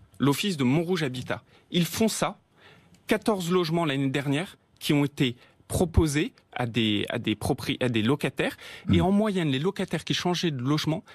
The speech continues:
Speaker 1: c'était un loyer par an d'économiser, un treizième mois. En gros, c'est énorme et c'est gagnant-gagnant.
Speaker 2: Vous ne, euh, modulerez pas les loyers en fonction, euh,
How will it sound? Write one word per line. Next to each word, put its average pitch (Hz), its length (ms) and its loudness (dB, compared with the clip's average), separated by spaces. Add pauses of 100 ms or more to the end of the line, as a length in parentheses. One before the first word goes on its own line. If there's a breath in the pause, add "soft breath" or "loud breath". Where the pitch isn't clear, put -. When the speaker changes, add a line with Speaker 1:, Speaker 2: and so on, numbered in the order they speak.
Speaker 1:
c'était - 460 -2 (300)
un 170 120 4
loyer 160 420 2 (100)
par 123 220 0
an 156 160 -2 (100)
d'économiser, 123 800 0 (160 loud breath)
un 143 100 0
treizième 143 400 2
mois. 120 240 0 (160)
En - 140 0
gros, 104 220 -2 (200 loud breath)
c'est - 380 -2 (100)
énorme 139 380 2
et 123 80 -2
c'est 123 160 -2
gagnant-gagnant. 120 560 0 (140)
Speaker 2:
Vous 127 220 2
ne, 127 140 4
euh, 95 920 0 (380)
modulerez 117 580 2
pas 104 160 -2
les 95 100 2
loyers 98 300 2
en 110 60 0
fonction, 110 600 0
euh, 87 140 0